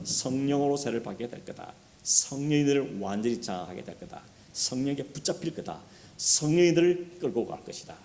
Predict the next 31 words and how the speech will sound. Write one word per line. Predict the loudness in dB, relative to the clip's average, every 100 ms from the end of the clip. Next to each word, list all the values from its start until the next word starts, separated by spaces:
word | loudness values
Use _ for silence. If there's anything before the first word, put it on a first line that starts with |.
| -8
주님 | -4 2
그 | 6
약속을 | 6 4 0 0
지금 | -2 -4 -4 -6 -10
하고 | -6 -4 -2 -4 -8 -12
계시는 | -8 -8 -10
것입니다. | -10 -8 -8 -10 -20 -20 -20 -20 -20 -20 -20 -20 -14 -12 -8 -6 -6 -2
여러분 | 2 2
한 | 6
가지 | 6 6
꼭 | 4
기억해야 | 4 4 6
뭔가 | 4 2
하면 | 2 2 -2
주님이 | 0 4 4
말씀하신 | 4 2 0 -2 0
그 | 0
성령의 | -2 -2 -2 2 4 2
오심은 | 2 -2 0 0 -2 -4 -16 -2
뭐가 | 0 2 0 -4
깊은 | -6 -2 -2
연관이 | 0 -2 -2
있습니까? | -4 -6 -10 -16 -18 -20 -20 -8
사명과 | -2 -2 -2 -4 0 0 2 0 0
깊은 | -2 -8 -8
연관이 | -10 -12 -10
있습니다. | -10 -10 -12 -20 -20 -20 -20 -20 -16 -2
사명이 | -2 0 0 2 4 4
없는 | 2 0 -2
사람한테 | -2 -4 -4 -4 -2
성령 | -2 0 0